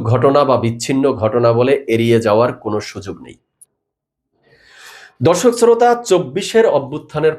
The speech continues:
পর এই বাংলাদেশে আমরা দেখতে পাচ্ছি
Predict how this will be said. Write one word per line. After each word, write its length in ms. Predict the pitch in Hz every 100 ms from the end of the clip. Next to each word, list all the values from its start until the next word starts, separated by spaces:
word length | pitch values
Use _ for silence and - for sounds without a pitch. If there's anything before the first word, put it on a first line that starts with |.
| -
পর 320 | 123 107 - - - - _ _ _ _ _ _ _ _ _ _ -
এই 160 | 139 131
বাংলাদেশে 800 | 117 117 127 131 143 - 202 196
আমরা 220 | 123 117
দেখতে 460 | 120 127 - - 165
পাচ্ছি 500 | 160 139 135 -